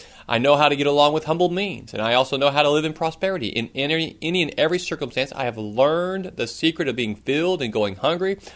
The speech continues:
both of having abundance and suffering need. I can do all things through him, Christ, who strengthens me." That's verse thirteen there at the end. It is Jesus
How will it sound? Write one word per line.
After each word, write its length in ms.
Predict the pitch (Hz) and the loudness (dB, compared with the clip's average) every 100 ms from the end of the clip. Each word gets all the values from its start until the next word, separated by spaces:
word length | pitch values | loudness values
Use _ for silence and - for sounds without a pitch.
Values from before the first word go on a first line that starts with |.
| - | 0
both 160 | 123 120 | 0 2
of 80 | |
having 240 | 117 113 104 | 0 0 0
abundance 560 | 90 131 165 185 - | 0 0 0 -4 -6
and 120 | - 107 | -8 -8
suffering 440 | - 113 110 101 | -4 -4 -4 -6
need. 320 | 131 175 180 - - - - - | -4 -4 -6 -18 -20 -20 -20 -4
I 300 | 135 165 180 | -2 0 -2
can 400 | 185 165 160 135 | -2 -4 -2 -4
do 340 | 127 131 - - | -2 -2 0 4
all 400 | 156 202 214 202 | 8 8 8 4
things 400 | - 196 196 - | 2 0 0 -4
through 360 | 185 190 190 | 0 2 2
him, 480 | 180 202 135 110 143 | 0 0 0 0 -2
Christ, 640 | - 175 147 127 - - - - - - - | -2 0 2 0 -6 -16 -20 -20 -20 -20 -8
who 420 | - 160 175 175 | 6 10 10 8
strengthens 800 | 170 - 143 139 - 139 147 151 - - | 2 -6 -4 -4 -2 -4 -4 -12 -20 -20
me." 600 | - 151 180 226 165 104 - | -14 -10 -6 -6 -6 -8 -12
That's 160 | - | -12
verse 240 | - 123 - | -8 -8 -8
thirteen 480 | 160 - - 190 | -8 -8 -10 -10
there 120 | 127 101 | -8 -10
at 100 | 95 | -10
the 160 | 92 | -14
end. 260 | 92 - - - - - - - - - - - - - | -14 -20 -20 -20 -20 -20 -20 -20 -20 -20 -20 -20 -20 -14
It 140 | - 117 | -2 0
is 160 | 151 | 0
Jesus 640 | 147 220 254 185 - - | -2 -4 0 -2 -2 -10